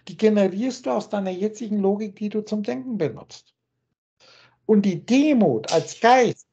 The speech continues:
und ich spreng jetzt sehr, sehr streng, die Demut als Geist, zu akzeptieren, dass du extrem unreifes Kind bist, solange du Feindbilder bekämpfst.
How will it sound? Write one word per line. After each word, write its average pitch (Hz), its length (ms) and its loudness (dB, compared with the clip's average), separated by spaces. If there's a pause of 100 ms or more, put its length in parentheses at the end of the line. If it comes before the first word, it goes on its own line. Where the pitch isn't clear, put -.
(160)
und 147 120 -14
ich 143 140 -12
spreng 208 300 -2
jetzt - 240 -6
sehr, 240 180 4
sehr 240 220 -4
streng, 190 480 -6 (500)
die 160 180 -10
Demut 285 460 -4
als - 320 -6
Geist, 220 540 2
zu 190 100 -8
akzeptieren, 214 720 -6
dass 196 180 -6
du 196 100 -6
extrem 214 680 -4 (100)
unreifes 202 760 -2
Kind 294 340 -4
bist, - 240 -8
solange 202 340 -2
du 202 120 -4
Feindbilder 202 520 -4
bekämpfst. - 680 -14